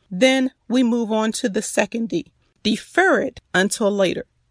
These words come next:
These are tasks that you know are gonna take longer than two minutes to address.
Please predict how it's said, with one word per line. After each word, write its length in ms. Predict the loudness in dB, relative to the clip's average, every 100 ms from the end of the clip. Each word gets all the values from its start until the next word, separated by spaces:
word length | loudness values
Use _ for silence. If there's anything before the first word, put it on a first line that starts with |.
| _
These 420 | -2 4 4 2 0
are 140 | -2 -2
tasks 720 | -4 -4 0 2 0 -8 -6
that 140 | -4 -2
you 680 | -2 -2 0 -2 -4 -6 -4
know 300 | -2 2 2
are 120 | 2
gonna 200 | 2 -2
take 260 | -2 -4 -2
longer 360 | -2 0 0
than 200 | 0 -2
two 260 | -4 -2 0
minutes 380 | 0 -2 -4 -6
to 160 | -4 -2
address. 640 | 0 -2 -2 0 0 -2 -8